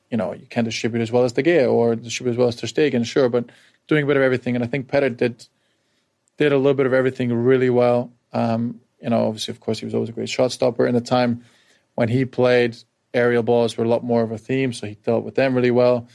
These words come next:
No team could bully Chelsea because he was able to area, really control the game, distributed the wa-, ball well. He kind of, as the game has evolved, left foot, right foot, was able to do everything. Yeah, not to the level, like I said, of, um, of Ter Stegen or someone, but,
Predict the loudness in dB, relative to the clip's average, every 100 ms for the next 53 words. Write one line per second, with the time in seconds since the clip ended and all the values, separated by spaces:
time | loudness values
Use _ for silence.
0 | _ _ _ -4 -2 -2 -4 -2 -2 2
1 | 2 2 0 0 0 0 -4 -4 -4 -2
2 | -2 0 -2 -2 0 0 0 0 -2 -6
3 | _ -4 -2 -2 -4 0 0 2 2 2
4 | 0 -6 -20 -20 _ _ -10 -4 0 0
5 | 0 2 2 0 0 2 4 4 2 -2
6 | -10 -20 -10 -8 -8 -10 _ _ _ _
7 | -8 -2 2 2 2 0 2 2 2 0
8 | -2 -4 -2 -2 0 2 0 0 0 0
9 | -2 _ -4 -4 -4 -2 0 2 0 0
10 | -2 -4 -14 _ _ _ -2 0 0 -2
11 | 0 0 2 2 2 2 2 0 -2 0
12 | -2 -4 -12 _ _ _ _ _ -2 2
13 | 4 2 -2 -8 -6 -2 2 2 2 0
14 | 0 0 2 0 -2